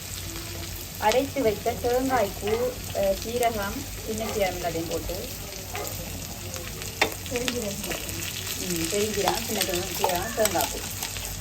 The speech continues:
Speaker 1: போட்டு நல்லா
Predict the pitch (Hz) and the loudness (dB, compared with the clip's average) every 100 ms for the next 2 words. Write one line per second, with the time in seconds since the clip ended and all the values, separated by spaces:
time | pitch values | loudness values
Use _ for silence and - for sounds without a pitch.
0 | - - - - - - - - - - | -6 -8 -8 -8 -6 -6 -6 -6 -6 -6
1 | - - - - - - - - - - | -6 -4 -4 -2 -2 -2 -2 -4 0 0
2 | - - - - - - - - - - | 0 -6 -6 -6 -6 -6 -6 -6 -6 -6
3 | - 196 196 208 202 208 | -2 -2 -2 -2 0 2